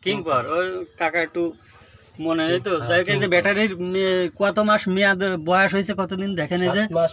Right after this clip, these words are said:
Speaker 2: থেকে আট মাস।
Speaker 1: দুই হাজার চব্বিশ এক একত্রিশ, এই লোকে ব্যাট-, ব্যাটারি গায়ে ডেট দিয়ে আছে দুই হাজার চব্বিশ এক একত্রিশ, সাত মাস চলতেছে নাকি?
Speaker 2: সাত মাস।
Speaker 1: ওই সাত মাস চলতেছে আর কি। ব্যাটারি দেখেন সুপার ফ্রেশ কন্ডিশন আছে। কত কিলো চলবে গাড়ি কাকা?
Speaker 2: একশো।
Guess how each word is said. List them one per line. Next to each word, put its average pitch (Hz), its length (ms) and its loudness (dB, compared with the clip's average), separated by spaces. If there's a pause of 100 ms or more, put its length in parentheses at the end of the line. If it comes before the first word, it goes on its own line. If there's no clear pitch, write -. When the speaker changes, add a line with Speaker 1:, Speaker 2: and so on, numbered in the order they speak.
Speaker 2:
থেকে 165 180 -4
আট 147 200 -2
মাস। 110 160 -8 (140)
Speaker 1:
দুই 160 220 2
হাজার 202 260 4 (140)
চব্বিশ 208 480 0 (140)
এক 196 300 2
একত্রিশ, 190 680 -2
এই 175 120 -2
লোকে 196 180 0
ব্যাট-, 175 280 0
ব্যাটারি 170 360 0
গায়ে 196 140 0
ডেট 170 220 0
দিয়ে 185 180 0
আছে 190 120 -2
দুই 175 140 -2
হাজার 185 280 0
চব্বিশ 185 340 -4
এক 185 120 -2
একত্রিশ, 180 520 -4 (420)
সাত 170 180 0
মাস 214 200 -2
চলতেছে 180 340 -4
নাকি? 185 260 -6 (260)
Speaker 2:
সাত 110 220 -8
মাস। 98 160 -16 (380)
Speaker 1:
ওই 202 80 -8
সাত 185 220 -2
মাস 214 240 -2 (600)
চলতেছে 185 380 0
আর 190 100 0
কি। 220 120 -4 (400)
ব্যাটারি 180 280 0
দেখেন 202 260 -4
সুপার 185 320 -4
ফ্রেশ 185 220 -4
কন্ডিশন 190 380 -4
আছে। 202 220 -8
কত 202 180 -2
কিলো 202 220 -8
চলবে 160 300 -6
গাড়ি 131 200 -4
কাকা? 113 240 -14 (280)
Speaker 2:
একশো। 139 340 -6